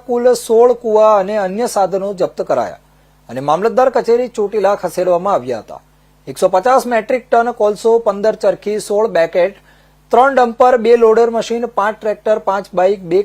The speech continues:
કમ્પ્રેશન મશીન, એક જનરેટર, મળીને કુલ મૂલ્ય રૂપિયા બે કરોડ સત્યાસી લાખ ત્રીસ હજાર છે. ઉલ્લેખનીય છે કે સોળ મજૂરોને કોલસાના કૂવામાંથી રેસ્ક્યુ કરવામાં આવ્યા છે.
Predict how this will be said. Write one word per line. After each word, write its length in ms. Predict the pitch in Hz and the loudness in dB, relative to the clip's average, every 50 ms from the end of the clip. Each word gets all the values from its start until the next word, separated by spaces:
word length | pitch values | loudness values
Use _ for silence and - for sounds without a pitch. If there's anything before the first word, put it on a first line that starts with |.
| - 190 | 0 -2
કમ્પ્રેશન 500 | 160 160 - 196 196 185 214 214 202 185 | -4 -4 -4 -6 -6 -6 -8 -12 -10 -10
મશીન, 280 | 160 - - 180 175 175 | -12 -10 -10 -10 -10 -12
એક 320 | - - 175 196 180 165 180 | -10 -6 -6 -6 -6 -4 -8
જનરેટર, 480 | 165 160 165 180 185 185 - 156 160 180 202 - _ _ _ _ _ _ _ _ - | -8 -6 -4 -6 -6 -4 -2 -2 -2 -2 -4 -10 _ _ _ _ _ _ _ _ -4
મળીને 340 | 180 220 262 285 294 302 | -2 -2 0 0 -2 -4
કુલ 260 | 294 - - 269 269 254 247 | -4 -2 -4 -2 -2 -2 -2
મૂલ્ય 320 | 254 247 240 240 254 254 262 | -4 -4 -2 0 0 2 2
રૂપિયા 400 | 240 233 233 - 226 214 220 196 175 | 0 -2 -4 -2 0 0 0 0 0
બે 80 | 196 214 220 | -2 -2 0
કરોડ 280 | 233 214 220 226 226 220 | 0 0 0 0 0 -2
સત્યાસી 420 | - 190 - - 202 196 196 - 214 196 | -6 -8 -6 -4 -4 -4 -4 -2 -2 0
લાખ 200 | 185 190 185 - 202 - - | 0 0 0 -2 -4 -6 -4
ત્રીસ 220 | 202 214 208 - 185 160 156 | -6 -6 -4 -6 -6 -4 0
હજાર 180 | 190 185 196 208 220 - _ _ _ _ _ _ _ _ - - - - - | 2 2 2 2 -2 -6 _ _ _ _ _ _ _ _ -20 -20 -16 -10 -4
છે. 120 | 208 165 113 104 _ _ _ _ _ - - | -4 -4 -4 -4 _ _ _ _ _ -10 -8
ઉલ્લેખનીય 420 | 139 147 170 160 175 208 220 220 | -4 -2 -2 -2 -2 -2 -2 2
છે 140 | 214 247 277 285 | 4 4 4 4
કે 140 | - 302 | 2 -2
સોળ 320 | 247 - - 240 247 269 269 247 | -2 0 2 2 4 4 2 0
મજૂરોને 420 | 240 196 240 247 247 240 226 247 247 | 0 -2 0 0 0 0 -2 -2 -2
કોલસાના 540 | 233 226 208 208 196 - 226 226 226 214 220 | 0 0 0 0 0 -2 -2 -2 -2 -2 0
કૂવામાંથી 480 | 214 208 214 214 214 208 220 220 202 | 0 0 0 0 -2 -2 -2 -2 0
રેસ્ક્યુ 340 | 190 196 196 - - 269 247 226 | 2 0 0 -2 -4 -6 -4 -2
કરવામાં 380 | 233 214 202 202 202 - - 180 | 0 0 0 -2 -2 -2 -2 -2
આવ્યા 300 | 143 127 139 127 113 - | -2 -2 -4 -6 -6 -8
છે. 80 | - | -14